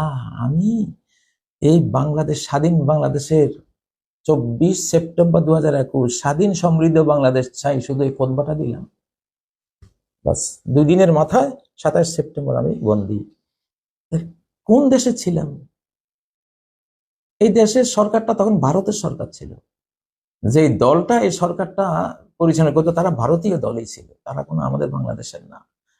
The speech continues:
এই জন্য সেদিন একটা কবিতা বলেছিলাম আপনাদেরকে, "দুরঙ্গি ছোড় দে, একরঙ্গি হো যা, ইস্ট ওয়েস্ট নেহি বাংলাদেশি হো যা।"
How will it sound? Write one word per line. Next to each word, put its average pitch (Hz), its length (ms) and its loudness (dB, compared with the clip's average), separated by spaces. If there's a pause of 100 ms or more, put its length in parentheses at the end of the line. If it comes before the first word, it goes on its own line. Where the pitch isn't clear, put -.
এই 120 80 2
জন্য 233 380 4
সেদিন 180 460 2
একটা 147 280 -6
কবিতা 147 280 -2
বলেছিলাম 131 440 -4
আপনাদেরকে, 117 500 -2
"দুরঙ্গি 135 680 0
ছোড় 160 320 2
দে, 131 340 0 (160)
একরঙ্গি 254 680 4
হো 196 300 4
যা, 190 420 2 (240)
ইস্ট 202 360 -4
ওয়েস্ট 180 320 0
নেহি 165 500 2
বাংলাদেশি 151 840 2
হো 123 260 4
যা।" 123 320 0